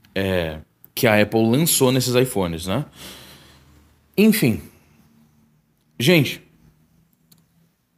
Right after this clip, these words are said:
Company three, tá? Company three. A Company three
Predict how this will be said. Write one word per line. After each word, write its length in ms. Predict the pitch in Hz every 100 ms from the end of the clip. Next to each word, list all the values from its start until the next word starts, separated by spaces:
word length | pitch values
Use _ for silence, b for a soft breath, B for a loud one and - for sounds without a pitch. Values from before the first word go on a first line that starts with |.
| _ _ 175 _ _ _ _ _ _ _ _ _ _ _ _ _ _ _ _ -
Company 400 | - 220 202 175
three, 400 | - 120 92 80 _ -
tá? 400 | 101 127 131 - _
Company 340 | - 165 165 151
three. 320 | 139 101 76 _ _ _ _ _ _ _ _ _ _ _ _ _ _ _ _ _ _
A 120 | - 214
Company 400 | - 156 127 107
three 420 | 120 131 92